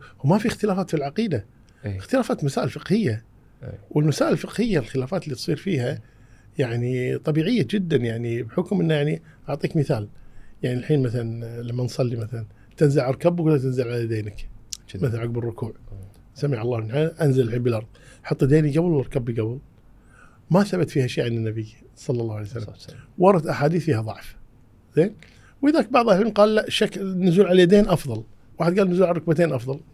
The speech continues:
Speaker 1: مسألة سهلة. زين؟ قراءة الفاتحة مثلًا في الصلاة الجهرية، نقرأ الفاتحة ولا ما نقرأ الفاتحة؟ مسألة اجتهادية. بعضهم قال: "والله إن الله سبحانه وتعالى يقول: 'وإذا قرأ القرآن فاستمعوا له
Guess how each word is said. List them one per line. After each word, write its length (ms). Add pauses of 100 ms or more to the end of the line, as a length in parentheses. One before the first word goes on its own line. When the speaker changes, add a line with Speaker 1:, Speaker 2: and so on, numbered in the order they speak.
Speaker 1:
مسألة 240
سهلة. 380 (800)
زين؟ 260 (440)
قراءة 340
الفاتحة 540 (440)
مثلًا 180
في 100
الصلاة 360 (400)
الجهرية، 500 (320)
نقرأ 240
الفاتحة 320
ولا 80
ما 140
نقرأ 100
الفاتحة؟ 380 (800)
مسألة 240
اجتهادية. 520 (240)
بعضهم 320
قال: 120
"والله 280
إن 80
الله 160
سبحانه 220
وتعالى 300
يقول: 340 (400)
'وإذا 200
قرأ 220
القرآن 240
فاستمعوا 400
له 260